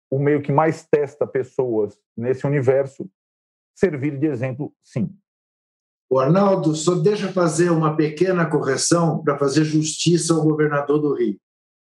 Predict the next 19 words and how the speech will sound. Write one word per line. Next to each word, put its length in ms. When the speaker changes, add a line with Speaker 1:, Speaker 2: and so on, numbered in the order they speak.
Speaker 2:
Em 100
nenhum 340
momento 800
ele 180
falou, 540
"Venha." 300
Quem 180
falou, 360
"Venha", 400
foi 140
o 80
Rubinho, 600
presidente 540
da 140
Federação 580
do 100
Rio 200
de 120
Janeiro. 260